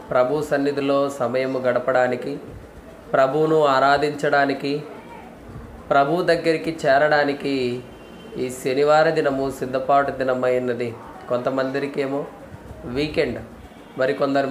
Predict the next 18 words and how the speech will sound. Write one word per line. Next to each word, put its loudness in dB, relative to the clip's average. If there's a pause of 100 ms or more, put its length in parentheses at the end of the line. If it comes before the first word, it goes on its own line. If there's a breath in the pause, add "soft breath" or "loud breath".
మందికేమో -4 (600)
ఇది -2 (1400)
ఎంజాయ్ 4 (100)
చేసే -2
దినం 0
అన్నమాట. -2 (340)
కానీ 0 (640)
దేవుని 2
పిల్లలైన 2
వారికి 0 (460)
ఈ -2
దినము 0 (140)
సిద్ధపాటు 0
దినము. -2 (680)
మనల్ని 2
మనము 4
గనక 4
సిద్ధపరచుకొనకపోతే -2